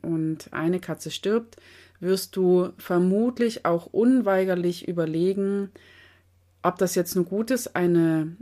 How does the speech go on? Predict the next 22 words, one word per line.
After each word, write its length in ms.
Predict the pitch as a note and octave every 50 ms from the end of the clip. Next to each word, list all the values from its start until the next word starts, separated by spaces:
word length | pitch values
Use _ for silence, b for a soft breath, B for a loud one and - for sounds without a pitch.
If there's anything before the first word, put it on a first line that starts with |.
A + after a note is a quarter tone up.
| - -
andere 340 | - - G3+ G#3 G#3+ G#3+ G#3
Katze 340 | - G#3+ G3 G3 - G3+ F#3+
zu 240 | - - G3 F3 F#3
holen 420 | F#3+ F#3+ G3 G3 G3 G3 G3 - - _
und 240 | E3+ F3+ F3 E3+
wann 180 | - D#3 D3+ D#3+
der 140 | D#3+ D#3 -
richtige 500 | D3+ C#3+ - - F3+ E3+ F3+ F3 F3 -
Zeitpunkt 760 | - - E3 D#3+ F3 F3 F3 _ - E3+ D#3 D3+ C#3+ - -
ist. 420 | - B2+ C3 - - - - - _ _ _ _ _ _ _ _
Auch 380 | - D#3 E3+ F3 F3 E3+ - - - -
hier, 800 | - F3+ - - - G3+ G#3 A3+ C4 C#4 C#4 C#4+ C#4+ C#4+ B3+ - -
wie 280 | G#3 G#3 G#3 G#3 G3+
immer, 460 | - - - G3+ G#3+ A3+ A3+ A3+ A3+ A3+
kann 240 | A3+ G#3 G3 G3
ich 120 | G3+ F#3+ -
nur 120 | G3+ F#3+
sagen, 340 | F#3+ F#3 F#3 F#3 F3+ F#3 F3
das 180 | F3 E3 - -
ist 300 | - - - - - -
sehr 540 | - E3+ E3+ F3 F3 G3 A3 A3+ A#3+ A3+ -
individuell. 1080 | G#3+ G3 F#3+ F#3 F#3 E3+ F3 E3+ E3+ D#3 - - - - E3+ F#3+ G#3+ B3 C4+ D4+ E4